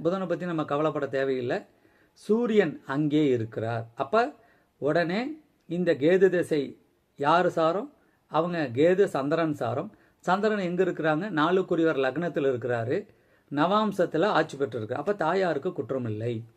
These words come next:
அப்ப அடுத்தது யாரை கவனிக்கணும்? சூரியனை பலமாக பார்க்கணும். அப்ப ஒரு ஸ்தானத்துல சூரியன் ஒன்பதாம் அதிபதியை நாம் கவனிக்கணும். ஏன்னா கேது வந்து சூரியனோட சம்பந்தப்பட்டிருக்கிறார். அப்ப சூரியன் அப்படின்னா ஒன்-, ஒன்பதாம் இடத்தையும் பார்க்கணும், ஒன்பதாம் இடத்து அதிபதியும் பார்க்கணும். ஒன்பதில் மாந்தி.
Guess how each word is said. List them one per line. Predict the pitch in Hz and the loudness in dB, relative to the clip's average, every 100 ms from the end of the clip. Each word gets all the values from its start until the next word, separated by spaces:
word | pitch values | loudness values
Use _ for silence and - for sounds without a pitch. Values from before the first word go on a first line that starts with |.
| _ _ _ _ - | _ _ _ _ -4
அப்ப | 196 196 | 0 4
அடுத்தது | 180 220 240 | 4 4 4
யாரை | 185 190 190 | 4 4 2
கவனிக்கணும்? | 170 165 151 151 160 | 0 0 0 0 -2
சூரியனை | - 196 208 175 147 175 | -6 0 2 2 0 0
பலமாக | 127 135 147 131 135 | 0 0 0 -2 -2
பார்க்கணும். | 147 113 104 117 - _ _ _ - | -4 -6 -6 -12 -18 _ _ _ -2
அப்ப | 165 220 | 2 6
ஒரு | 190 160 | 6 4
ஸ்தானத்துல | - 147 170 226 220 151 117 190 269 _ _ _ _ - | 0 0 2 0 0 0 0 -2 -6 _ _ _ _ -6
சூரியன் | 180 180 160 143 185 254 - - | 0 2 2 2 0 -2 -12 -4
ஒன்பதாம் | 139 180 208 202 196 | 0 4 6 6 2
அதிபதியை | 165 151 147 139 214 | 0 -2 -2 0 0
நாம் | 185 151 117 | 0 -2 0
கவனிக்கணும். | 127 156 147 127 127 | 0 2 0 -2 -6
ஏன்னா | 160 202 | -4 -4
கேது | 151 196 196 | 0 2 4
வந்து | 165 160 285 - | 2 -2 -4 -2
சூரியனோட | 185 180 151 156 | 2 2 2 -2
சம்பந்தப்பட்டிருக்கிறார். | 151 135 143 123 113 113 113 - - _ _ _ _ | -2 -6 -6 -6 -8 -10 -12 -16 -20 _ _ _ _
அப்ப | 185 208 | -2 0
சூரியன் | 202 220 226 165 113 - | 0 0 2 0 -2 -4
அப்படின்னா | 151 151 160 147 | -4 -2 -2 -2
ஒன்-, | 165 175 | -2 -4
ஒன்பதாம் | 160 175 185 180 | -4 0 2 2
இடத்தையும் | 156 156 175 143 | 0 -2 -2 -2
பார்க்கணும், | 131 202 | -2 -2
ஒன்பதாம் | 180 165 175 160 | -4 0 0 0
இடத்து | 139 156 156 | -2 -2 -2
அதிபதியும் | 139 131 139 | -2 -2 -2
பார்க்கணும். | 123 120 120 156 | -4 -4 -4 -4
ஒன்பதில் | 196 190 185 165 | 0 4 4 2
மாந்தி. | 127 123 113 | -2 -4 -6